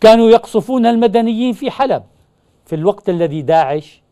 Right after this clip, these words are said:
تحتل، تدمر من جديد. هي كذبة كبرى يعرفها العالم، لكن المشكلة هي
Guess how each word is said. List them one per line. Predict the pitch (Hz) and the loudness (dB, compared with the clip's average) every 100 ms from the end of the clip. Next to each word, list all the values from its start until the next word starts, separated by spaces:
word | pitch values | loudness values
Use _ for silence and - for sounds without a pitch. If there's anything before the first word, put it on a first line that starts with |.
| _ _ _ _ _ _ _ _ | _ _ _ _ _ _ _ _
تحتل، | 147 - - 156 156 147 - _ _ - | -14 -6 -2 -2 -2 -8 -14 _ _ -10
تدمر | 156 110 131 135 127 _ _ - | -10 -8 -8 -8 -8 _ _ -16
من | 139 | -12
جديد. | 123 135 120 117 104 _ _ _ | -8 -8 -8 -14 -18 _ _ _
هي | 160 160 | -10 -8
كذبة | - 156 147 | -8 -10 -8
كبرى | 139 - 127 113 117 117 _ _ _ _ 127 | -10 -12 -14 -14 -16 -18 _ _ _ _ -12
يعرفها | 120 127 147 - 117 127 131 120 | -12 -10 -14 -12 -12 -10 -12 -14
العالم، | 117 120 120 120 123 _ _ _ _ | -14 -12 -12 -14 -18 _ _ _ _
لكن | 127 - - 127 120 | -18 -16 -18 -18 -18
المشكلة | 123 131 - - 120 123 - _ _ - | -18 -18 -20 -18 -16 -16 -20 _ _ -20
هي | 120 120 | -16 -16